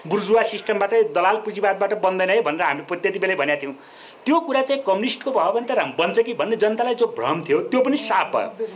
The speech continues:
किन साफ भयो भने कम्युनिस्टको नेतृत्वमा बहुमतको सरकार भयो। सरकार चल्दै गर्दा दुई तिहाई बहुमत भइसकेपछि त अब बाँकी के रह त भन्दाखेरि अब त्यो रा-, राप्रपा आएर हुने कुरा होइन, अर्को पार्टी आएर हुने कुरा, दुईटा कुरा त देखिसके बा-, प-,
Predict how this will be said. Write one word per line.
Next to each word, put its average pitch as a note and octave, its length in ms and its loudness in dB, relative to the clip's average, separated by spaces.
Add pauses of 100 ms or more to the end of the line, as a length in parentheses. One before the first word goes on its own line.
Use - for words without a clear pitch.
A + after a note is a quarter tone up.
किन C4+ 180 2
साफ B3+ 300 0
भयो B3 120 2
भने D3 160 -2
कम्युनिस्टको A#3 500 0
नेतृत्वमा B3+ 560 0 (260)
बहुमतको F3+ 420 2
सरकार F#3+ 400 0
भयो। F3 240 0 (240)
सरकार B3 340 2
चल्दै C4+ 380 2
गर्दा C4+ 240 2
दुई A#3 220 -2
तिहाई C4 260 2
बहुमत A#3+ 380 2
भइसकेपछि E3 480 -2
त D#3 100 -2 (300)
अब A#3+ 140 4
बाँकी C4 300 0
के C4 140 2
रह B3 140 4
त B3 80 -2
भन्दाखेरि G3+ 380 0
अब G#3 160 2
त्यो G3 100 0 (420)
रा-, G3 320 4
राप्रपा A#3 380 0
आएर A#3+ 200 4
हुने G#3+ 180 2
कुरा A#3 160 0
होइन, B3+ 120 2
अर्को A#3+ 280 2
पार्टी A3+ 240 2
आएर A#3 180 2
हुने F#3+ 200 -2
कुरा, G#3 220 2
दुईटा A3 360 -2
कुरा A#3 200 0
त A#3+ 40 0
देखिसके A3+ 480 0
बा-, G3+ 300 -4
प-, F#3+ 160 0